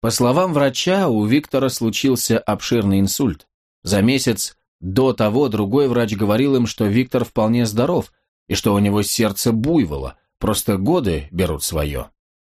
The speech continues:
Амелия сочла, что сердце буйвола не особенно внятное выражение, разве неправильнее было бы сказать «сердце льва» или «здоров как буйвол»? Что вообще такое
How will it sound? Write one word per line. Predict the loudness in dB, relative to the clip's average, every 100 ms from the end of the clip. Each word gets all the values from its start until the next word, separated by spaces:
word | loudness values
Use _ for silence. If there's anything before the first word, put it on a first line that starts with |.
| _ _ _ _ _ _ _
Амелия | -2 0 2 2
сочла, | 0 -2 0 -2
что | 0 -4
сердце | 0 0 0 -2 -2
буйвола | 0 2 2 2 0 -2 _ _ _ _
не | 0 2
особенно | 2 0 0 2 0 0
внятное | 0 0 -2 -2
выражение, | 0 -2 -2 -2 -2 0
разве | 0 0 0 0 -2 _ _ -2
неправильнее | 0 2 2 2 2 2
было | 2 2 2
бы | 0
сказать | 0 -2 0 0 0
«сердце | 0 0 -2 -2
льва» | 0 2 0 0
или | -2 0 -2 -2 _ _ _
«здоров | -6 -2 0 2 0 -2
как | -2 -2
буйвол»? | 0 0 -2 -4 -10 -14 _ _ _ _ _ -8
Что | -2 0
вообще | 2 0 -2
такое | -2 -2 -2 -4